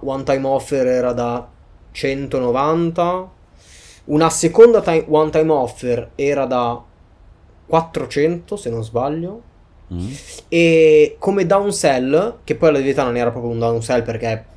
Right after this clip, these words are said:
Speaker 1: non costava nulla, era un webinar. Ora, sta andando molto di moda mettere alla fine del funnel un webinar. Praticamente è una video sales letter gigante che però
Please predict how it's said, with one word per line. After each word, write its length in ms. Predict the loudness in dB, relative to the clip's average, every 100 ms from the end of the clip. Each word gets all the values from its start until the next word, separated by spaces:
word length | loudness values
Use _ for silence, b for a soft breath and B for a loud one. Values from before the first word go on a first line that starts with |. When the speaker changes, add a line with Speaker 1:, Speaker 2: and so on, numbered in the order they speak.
| -20 _ -14
Speaker 1:
non 180 | -10 -8
costava 360 | -8 -4 0 0
nulla, 440 | 0 -2 -4 -6 B B
era 200 | -2 0
un 100 | 2
webinar. 460 | 2 2 0 -6 -8 -20 -20 -20 -20 -20 -20 -20 -20 -20 -20 -20 -4
Ora, 320 | 2 4 2 -8 -20 -20 _
sta 180 | -10 -2
andando 260 | 0 0 -2
molto 360 | 2 2 0 -4
di 80 |
moda 420 | -6 -6 -4 -6 -8 -20 -20 -20 _ -20 b b b b b b
mettere 360 | 2 2 2 0
alla 160 | 0
fine 200 | -2 0
del 140 | 0 0
funnel 460 | -2 -2 -4 -6 -10 -20 -20 -16 -6
un 120 | -2
webinar. 540 | 0 0 -4 -8 -12 -16 -20 -20 -20 -20 -20 -18 -2
Praticamente 520 | -2 0 -2 -2 -2
è 180 | -2 -8 -20 _
una 200 | -4 -2
video 300 | 0 0 0
sales 280 | -2 -4 -2
letter 600 | -2 -2 -2 0 0 -2 -14
gigante 880 | -10 -4 2 2 0 -8 -10 -10 -12 -20 -4
che 160 | -2
però 400 | 0 2 2 -2